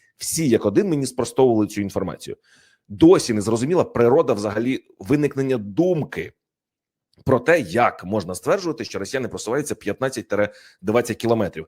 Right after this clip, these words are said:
Можливо, як припустив один із моїх співрозмовників, е, тут врахували,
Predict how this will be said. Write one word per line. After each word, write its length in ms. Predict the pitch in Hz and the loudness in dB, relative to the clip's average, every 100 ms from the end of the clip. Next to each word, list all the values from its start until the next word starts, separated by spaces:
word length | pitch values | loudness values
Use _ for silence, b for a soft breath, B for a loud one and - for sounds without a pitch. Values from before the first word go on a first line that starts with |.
| b 127 | b 2
Можливо, 500 | 165 135 226 233 107 | 2 2 0 2 2
як 140 | - | 0
припустив 440 | 113 117 - 110 | -4 -4 -4 -4
один 280 | 104 101 110 | -2 -4 -4
із 120 | 95 | -4
моїх 180 | 98 101 | -4 -6
співрозмовників, 800 | - 110 104 104 175 180 143 123 B B B | -6 -2 -2 -2 -4 -6 -6 -6 B B B
е, 80 | 98 | -2
тут 280 | 175 175 - | 0 0 0
врахували, 760 | 101 - - 101 113 156 131 | 0 0 -2 0 0 0 -4